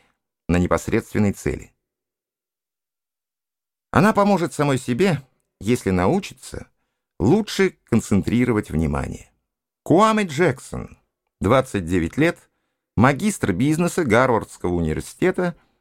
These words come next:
и менеджер по инвестициям в Goldman Sachs из Нью-Йорка. Он чёток и собран,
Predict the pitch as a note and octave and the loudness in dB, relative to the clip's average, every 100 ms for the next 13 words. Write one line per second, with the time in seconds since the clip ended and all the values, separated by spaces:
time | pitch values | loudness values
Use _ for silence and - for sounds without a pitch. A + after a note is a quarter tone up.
0 | _ C3 C#3 G3 G3 E3 F3 - A2+ G2+ | _ 4 4 4 0 -2 -2 0 0 0
1 | F2 - F3 - - E3+ D#3+ - _ _ | -2 -6 -8 -6 -2 -2 -2 -8 _ _
2 | _ - G2 E3 F3 E3 E3 E3 D#3+ - | _ 0 4 4 4 0 0 0 -2 0
3 | D3+ D3+ - - _ _ - B2+ A2 G#2+ | 2 2 -2 -16 _ _ -2 2 2 2
4 | F2 B1+ - - - _ _ _ _ _ | 0 -4 -10 -20 -20 _ _ _ _ _
5 | _ _ _ _ _ - D#3+ F3+ - C#3+ | _ _ _ _ _ 0 0 0 0 2
6 | C#3+ E3 - D#3+ - F#2+ D#2+ C#2+ C2+ | 2 -2 -6 -8 -2 0 0 -2 -6